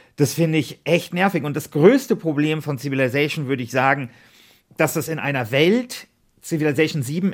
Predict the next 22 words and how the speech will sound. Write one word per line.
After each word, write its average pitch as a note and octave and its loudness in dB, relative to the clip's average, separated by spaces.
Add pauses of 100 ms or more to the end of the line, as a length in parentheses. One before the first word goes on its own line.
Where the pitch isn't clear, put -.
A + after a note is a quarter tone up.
ist E3 -6
in E3+ -6
eine C3+ -4
Welt E3+ 4
hineingeboren C#3 0
worden, G#2+ -6 (420)
in F3 4
der F3 6
Paradox F3+ 4
existiert. - 2
<laughs> - -20 (180)
Ja, G3+ 4 (540)
in C4 0
der B3+ 6
Paradox-Spiele G3+ 2
existieren. B2+ -4 (320)
Also F#3+ 2
warum, B3 4
um G#3+ 4
Himmels D4+ 0
Willen, A#2 0 (320)
soll A3 6